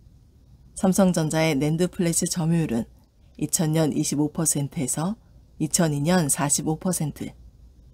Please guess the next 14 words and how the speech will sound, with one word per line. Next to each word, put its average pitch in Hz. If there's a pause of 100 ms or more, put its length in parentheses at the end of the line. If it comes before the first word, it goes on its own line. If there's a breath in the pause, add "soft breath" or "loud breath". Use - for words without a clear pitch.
(140)
이천사 160
년에는 151 (280 loud breath)
오십사 160
퍼센트로 160
급등했다. 175 (1300)
반면 170
도시바는 170 (280 loud breath)
이천 180
년 190
사십오 160
퍼센트에서 160 (400)
이천사 156
년 160 (240 soft breath)
삼십이 208